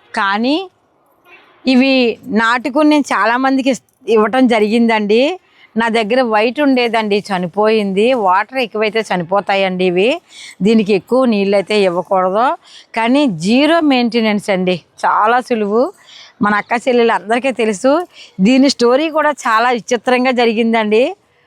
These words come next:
మన ఇంటి వెనక వీధిలోనండి బయట పారేశారండి ఒక కుండీలో. ఒక అద్దెకునేవాడు ఒక తమ్ముడు, "తమ్ముడు, నువ్వు అది మట్టేసి లోపడెడతావా లేకపోతే నాకు ఇచ్చేస్తావా?" అని అడిగాను.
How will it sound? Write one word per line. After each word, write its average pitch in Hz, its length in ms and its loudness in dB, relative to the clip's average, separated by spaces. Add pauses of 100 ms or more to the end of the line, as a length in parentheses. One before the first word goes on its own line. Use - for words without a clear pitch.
(340)
మన 240 180 2
ఇంటి 269 580 2
వెనక 247 240 -2 (100)
వీధిలోనండి 226 800 0
బయట 233 320 0
పారేశారండి 220 800 0
ఒక 269 180 0
కుండీలో. 190 560 0 (560)
ఒక 233 120 -2
అద్దెకునేవాడు 220 840 0
ఒక 226 180 0
తమ్ముడు, 185 440 -2 (800)
"తమ్ముడు, 214 260 4
నువ్వు 254 240 2
అది 202 140 0
మట్టేసి 240 520 -2
లోపడెడతావా 214 760 0
లేకపోతే 262 240 -2
నాకు 254 200 -4
ఇచ్చేస్తావా?" 190 540 0
అని 185 100 -2
అడిగాను. 165 400 -4